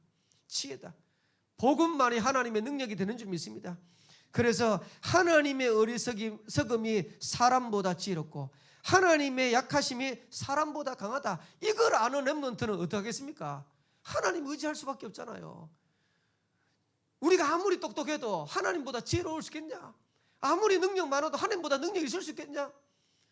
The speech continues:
그러면 이거 아는 렘넌트들은 하나님 바라볼 수 없고. 근데 이거를 만약에 어릴 때 깨달아 버리면 진짜 대박인데 이게 어릴 때 안 심겨지는 거야.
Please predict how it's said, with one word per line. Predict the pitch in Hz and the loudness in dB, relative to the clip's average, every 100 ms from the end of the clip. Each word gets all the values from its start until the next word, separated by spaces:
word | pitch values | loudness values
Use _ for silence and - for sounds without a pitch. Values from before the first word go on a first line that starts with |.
| _ | _
그러면 | - 359 302 262 | 0 2 2 0
이거 | 349 302 | -2 2
아는 | 233 233 262 226 - - | 4 4 0 -6 -16 -4
렘넌트들은 | 240 247 214 190 156 151 - _ _ _ _ _ _ - | -4 -2 -4 -4 -6 -6 -10 _ _ _ _ _ _ -12
하나님 | 269 262 202 151 | -6 -4 -4 -6
바라볼 | 151 160 | -8 -10
수 | 196 - | -14 -20
없고. | _ _ _ _ _ _ _ _ _ | _ _ _ _ _ _ _ _ _
근데 | - 233 226 | -4 -2 -2
이거를 | 214 240 233 202 160 143 _ _ _ | -4 -2 0 0 -2 -8 _ _ _
만약에 | - 240 285 302 | -4 -2 -2 2
어릴 | 453 392 247 | 2 2 0
때 | |
깨달아 | 226 220 240 220 | -6 -4 -4 -4
버리면 | 196 185 180 | -6 -6 -6
진짜 | - 440 - | -8 -10 -8
대박인데 | - 180 185 269 190 151 151 143 - _ _ _ _ _ - | 2 4 4 0 -4 -8 -10 -12 -16 _ _ _ _ _ -14
이게 | 262 302 | -4 -4
어릴 | 320 392 359 - | 0 2 2 -2
때 | 262 202 | -4 -4
안 | 156 160 | -4 -6
심겨지는 | 190 170 170 160 | -6 -6 -6 -8
거야. | 160 | -14